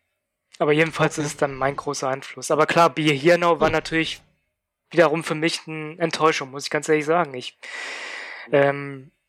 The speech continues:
Speaker 1: ich
Speaker 2: Hm.
Speaker 1: glaube, es hat den, damals den Rekord gebrochen, glaub ich, von Michael Jackson. Irgendwas mit, äh, das schnellst verkaufte Album. Ich glaub,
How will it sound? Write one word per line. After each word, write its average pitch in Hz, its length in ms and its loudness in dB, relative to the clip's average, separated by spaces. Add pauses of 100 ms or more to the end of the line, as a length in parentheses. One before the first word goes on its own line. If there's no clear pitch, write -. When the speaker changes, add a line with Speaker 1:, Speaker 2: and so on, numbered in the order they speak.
(720)
Speaker 1:
ich - 100 -8
Speaker 2:
Hm. 117 160 0
Speaker 1:
glaube, 127 320 2
es - 160 -2
hat - 140 -2
den, 151 220 0
damals 160 280 4
den 151 120 -4
Rekord 151 400 2
gebrochen, 160 720 -2
glaub 151 160 -4
ich, 151 120 -4
von 143 640 -14
Michael 147 400 0
Jackson. 165 540 -2 (840)
Irgendwas 151 440 0
mit, - 540 -8
äh, 139 640 -6 (1300)
das - 200 -8
schnellst 147 360 0
verkaufte 156 600 2
Album. 170 380 2
Ich - 80 -8
glaub, 160 160 2